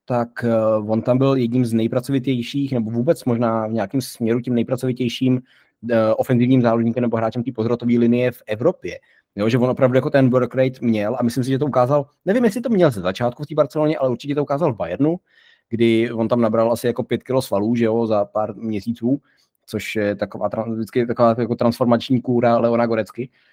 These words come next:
Ale, eh, jako zkrátka je to něco, co v té hře jako ukázal, že má svojí a, eh, prostě to jako nebyl schopný nějakým způsobem, eh, dát najevo v té Barceloně. Mně to přišlo vždycky, vždycky takový zvláštní.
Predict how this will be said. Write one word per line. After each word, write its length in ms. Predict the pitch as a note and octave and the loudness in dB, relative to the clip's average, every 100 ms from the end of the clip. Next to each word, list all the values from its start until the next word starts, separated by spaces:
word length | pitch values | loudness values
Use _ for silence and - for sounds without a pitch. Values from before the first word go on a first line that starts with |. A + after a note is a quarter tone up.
| _ _ _ | _ _ _
Ale, 580 | A2 A#2 B2 B2+ C3 C3+ - _ _ - | -2 2 2 2 2 0 -4 _ _ -2
eh, 60 | A#2 A2+ A2+ C3+ | 0 2 0 0
jako 220 | C#3 C3 D#3 | 0 0 -2
zkrátka 300 | C#3 C3 D#3 | -2 0 2
je 40 | |
to 60 | F#3+ | 2
něco, 200 | D#3+ E3 | 2 0
co 100 | D#3 | -2
v 40 | |
té 100 | F3 | 2
hře 180 | C3+ C#3+ | 4 6
jako 200 | D3 G3 | 4 0
ukázal, 520 | C#3+ C#3 F3+ A#2+ B2+ | -4 -2 0 2 2
že 80 | A2 | 2
má 200 | F#2 F2+ | 0 -2
svojí 520 | - G2+ F#2+ F#2 F#2 | -6 -6 -4 -4 -6
a, 220 | F#2+ F#2+ G#2+ - _ _ _ _ _ _ - | -4 -2 -4 -8 _ _ _ _ _ _ -4
eh, 140 | G#2+ | -2
prostě 300 | G2 A2+ - | -2 -6 -4
to 160 | C3+ D3 C#3 | -2 -2 -4
jako 260 | A2+ A#2+ | -8 0
nebyl 260 | C#3 B2+ C#3+ | 2 4 2
schopný 320 | - D3 D3 | -2 -2 2
nějakým 240 | C#3 C3 C3 | 2 2 -2
způsobem, 680 | C3+ D3+ D3+ D3+ D3 D3 | -2 4 6 6 4 0
eh, 80 | - A2+ A2+ A2 | 0 2 2 0
dát 480 | A2 A#2 C3 C3 A#2+ | -2 0 0 -2 0
najevo 340 | A#2 B2 C3 | 2 2 0
v 60 | - | -4
té 120 | C#3+ | -4
Barceloně. 460 | B2 - C3 C3 | -4 0 0 2
Mně 100 | C3+ | 0
to 80 | C3 | 0
přišlo 240 | C#3 C3+ D3 | -4 -2 -2
vždycky, 220 | C#3 D3+ | 0 -4
vždycky 360 | - C3+ - | -2 -6 -6
takový 200 | C#3 E3 | -10 -6
zvláštní. 420 | C3+ A2+ - G#2+ | 0 0 0 -6